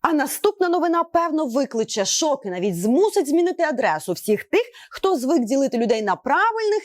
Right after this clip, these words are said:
і неправильних, маркувати геїв і лесбійок збочинцями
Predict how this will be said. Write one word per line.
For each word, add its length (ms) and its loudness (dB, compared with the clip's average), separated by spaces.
і 300 0
неправильних, 960 -2
маркувати 560 0
геїв 380 0
і 40 0
лесбійок 720 0
збочинцями 840 0